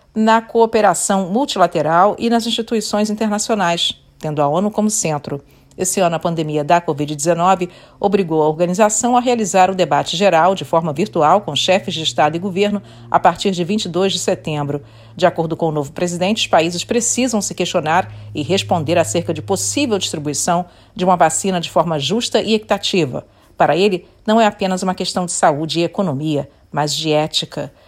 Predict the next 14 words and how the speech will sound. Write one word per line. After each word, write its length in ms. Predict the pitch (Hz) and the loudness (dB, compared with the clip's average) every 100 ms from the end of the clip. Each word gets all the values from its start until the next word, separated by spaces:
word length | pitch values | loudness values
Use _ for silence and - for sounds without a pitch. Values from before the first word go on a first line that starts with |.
| - _ | -20 _
O 120 | 165 | -6
presidente 480 | 190 165 156 160 - | -4 -4 -2 -4 -2
da 80 | 156 | -2
Assembleia 360 | - 165 147 147 | -2 -2 -2 -2
Geral 380 | 151 185 151 - - - | 4 6 6 2 -14 -4
enumerou 380 | 190 190 190 196 | 0 0 0 -2
cinco 360 | - 269 269 | -2 -2 -2
prioridades 680 | 220 190 156 147 170 180 - | 0 2 2 4 4 4 0
para 120 | - | -4
o 40 | 151 | -4
seu 120 | 165 | -2
mandato 540 | 143 151 165 180 185 | -2 0 2 2 0
que 160 | - 202 | -8 -4
farão 420 | - 165 175 | 2 2 2